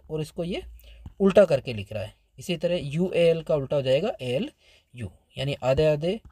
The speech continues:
दो हिस्से कर रहा है और दोनों हिस्सों को उल्टा करके लिख रहा है। तो यहाँ भी सेम काम हमें पीछे करना है।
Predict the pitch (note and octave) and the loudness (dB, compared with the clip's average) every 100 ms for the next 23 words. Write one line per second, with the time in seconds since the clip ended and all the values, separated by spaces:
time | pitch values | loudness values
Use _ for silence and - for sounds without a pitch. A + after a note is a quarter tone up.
0 | _ _ _ A#2 C#3+ D3 - D3 C3 D3 | _ _ _ -6 -2 -2 -2 -2 0 2
1 | F#3+ - _ B2 A#2+ - _ B2+ C3 D#3+ | 0 -4 _ -10 -10 -12 _ -8 -4 -2
2 | C#3 - C3 G3 C#3 A#2 A#2 - G#2+ G#2+ | -2 -4 -6 -4 -4 0 0 0 -2 -4
3 | G2+ A2+ A2 B2 C3+ C#3+ E3+ - D3+ D3+ | -4 -4 -4 -4 -2 -2 -2 -4 -4 -2
4 | D3 D3+ D3+ D3+ D3 E3+ D3+ D#3+ G#3+ | -4 -4 -4 -6 -8 -6 -4 -4 -4